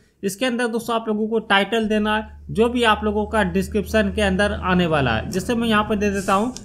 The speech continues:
एचटीएमएल, इस तरीके से। तो यहाँ पर आप, मैं कंट्रोल से सेव करता हूँ, तो यहाँ पर आप लोग देखेंगे ये एचटीएमएल यहाँ पे आ गया। लेकिन दोस्तों अगर आप मुझे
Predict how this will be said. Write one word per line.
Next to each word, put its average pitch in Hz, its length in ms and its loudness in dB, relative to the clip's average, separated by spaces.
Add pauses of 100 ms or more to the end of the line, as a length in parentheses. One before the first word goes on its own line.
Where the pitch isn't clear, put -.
(260)
एचटीएमएल, 190 680 -2 (440)
इस 220 120 -8
तरीके 180 300 -2
से। 131 160 -8
तो 160 140 -10
यहाँ 190 300 -2
पर 240 100 0
आप, 226 160 2
मैं 220 140 0
कंट्रोल 214 400 -2
से 190 160 -8
सेव 196 240 -4
करता 180 260 -4
हूँ, 202 200 -4 (280)
तो 170 60 -6
यहाँ 202 140 0
पर 226 140 0
आप 214 140 2
लोग 208 120 -4
देखेंगे 208 260 0
ये 240 140 -2
एचटीएमएल 202 500 -2
यहाँ 185 180 0
पे 214 160 -4
आ 180 180 2
गया। 131 260 -2
लेकिन 202 300 -4
दोस्तों 240 220 -8
अगर 233 160 0
आप 220 100 2
मुझे 208 240 2